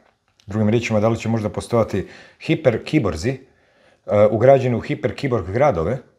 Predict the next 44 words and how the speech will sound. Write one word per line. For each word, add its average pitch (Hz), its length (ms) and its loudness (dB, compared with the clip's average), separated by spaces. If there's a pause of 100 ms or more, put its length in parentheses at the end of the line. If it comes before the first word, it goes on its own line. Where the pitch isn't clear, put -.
(200)
a 107 100 0
da 117 120 2
će - 140 -4
izvan 131 180 -2
tih 131 180 -2
kupola 127 360 2
možda 117 220 0
tamo 117 220 2
živjeti 107 240 0
neki 104 320 -2 (480)
primitivci, 95 680 -6 (320)
ko 98 200 2
u 101 140 2
romanu 98 280 2
od 87 80 -4
Huxleya, 78 440 0
gdje 80 140 -6
su 85 180 -10
ljudi 90 340 -6
koji 87 220 -4
zapravo 87 340 -4
žive 92 200 -4
starim 92 300 -4
načinom 95 360 -4
kao 92 140 -4
neki 95 200 -4
izložbeni 90 420 -4
primjerci. 95 500 -4 (200)
Vidite 117 400 0
kako 107 240 0
je 92 40 -6
bilo 101 180 -6
u 80 40 -8
primitivno 82 520 -8
vrijeme. 67 320 -12 (840)
A 107 160 6
što 127 160 0
se 123 120 0
nas 190 200 4
tiče, 185 380 6
rekao 160 280 6
bih 143 140 2
da 139 140 8
jednostavno 131 720 4